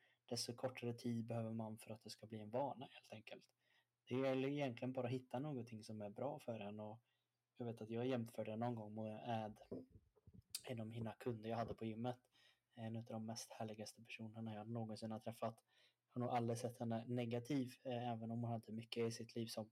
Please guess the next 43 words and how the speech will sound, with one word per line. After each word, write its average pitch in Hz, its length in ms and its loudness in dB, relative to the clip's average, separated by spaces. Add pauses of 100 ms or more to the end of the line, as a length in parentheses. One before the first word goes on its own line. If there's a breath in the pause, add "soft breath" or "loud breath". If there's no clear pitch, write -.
(180)
borde 131 220 4
varit 151 300 4
att 117 140 -2
hon 113 80 -2
kunde 110 180 -2
trycka 113 240 -6
ner 113 100 -2
sig. 127 240 -2 (500)
Men 131 120 6
hon 156 360 4 (320)
lärde 127 340 6
till 117 160 -2
sina 110 240 0
barn 131 560 6 (100)
från 117 220 -2
tidig 123 380 4
ålder 107 360 2
att - 260 -2 (580)
träning, 131 640 4 (140)
eh, 117 600 2
såg 135 300 4
hon 120 140 2
lite 117 220 0
som 110 200 -4
att 107 80 -4
borsta 110 240 -2
tänderna. 117 480 -2 (720)
Att 120 280 -6
det - 160 -4
kanske 135 240 2
inte 131 160 2
är - 20 6
det 131 140 6
roligaste 127 580 2
att 123 60 2
borsta 127 260 0
tänderna, 117 500 2 (340)
men 127 140 4
det 131 60 4
är 135 80 6
någonting 123 480 4
man 113 180 4
gör 131 440 6